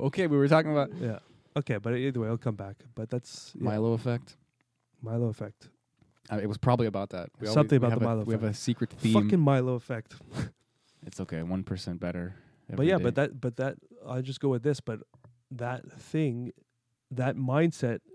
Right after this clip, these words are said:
Speaker 2: is, there's something about us where when we look at a project or a thing we have to do or something, we look at the end result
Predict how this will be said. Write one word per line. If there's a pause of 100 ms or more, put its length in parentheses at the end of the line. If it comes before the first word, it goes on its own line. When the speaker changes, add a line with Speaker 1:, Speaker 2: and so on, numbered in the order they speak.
(320)
Speaker 2:
is, (1300)
there's
something
about
us
where (680)
when
we
look
at
a (280)
project
or
a
thing
we
have
to
do
or
something,
we
look
at
the
end
result